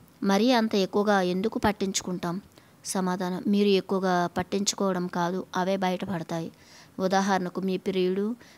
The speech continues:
తన ఛాయాచిత్రాన్ని మీ దగ్గరకు పంపాడు. మీరు ఇలా అనుకోవడం మొదలుపెట్టారు, "అతను ఎంత అందంగా ఉన్నాడు, అతను ఎప్పుడు ఇలానే ఉంటాడు, అతని జుట్టును, కళ్ళను చూడు, అతను ఎంతో అందంగా ఉన్నాడు."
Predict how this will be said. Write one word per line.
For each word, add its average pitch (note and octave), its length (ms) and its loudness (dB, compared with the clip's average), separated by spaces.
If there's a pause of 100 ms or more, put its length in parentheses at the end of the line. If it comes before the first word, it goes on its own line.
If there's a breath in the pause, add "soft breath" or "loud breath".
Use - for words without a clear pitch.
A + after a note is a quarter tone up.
(200 loud breath)
తన G3 100 2
ఛాయాచిత్రాన్ని G3+ 880 2
మీ F#3 100 -2
దగ్గరకు F#3 360 -4
పంపాడు. F3+ 500 -4 (400 loud breath)
మీరు A#3 240 6
ఇలా G#3 260 6
అనుకోవడం A3 520 2
మొదలుపెట్టారు, F#3+ 640 -4 (320 loud breath)
"అతను A#3 200 2
ఎంత F#3+ 260 2
అందంగా F#3+ 500 0
ఉన్నాడు, G#3+ 440 -2 (380 loud breath)
అతను A#3+ 240 0
ఎప్పుడు G#3 260 0
ఇలానే G#3 380 2
ఉంటాడు, A#3 520 -6 (340 loud breath)
అతని G#3+ 280 0
జుట్టును, G3 440 -2
కళ్ళను G3 480 -2 (120)
చూడు, B3+ 220 -2 (360 loud breath)
అతను G3+ 220 0
ఎంతో F3+ 300 -4
అందంగా A3 500 0
ఉన్నాడు." G3+ 460 -2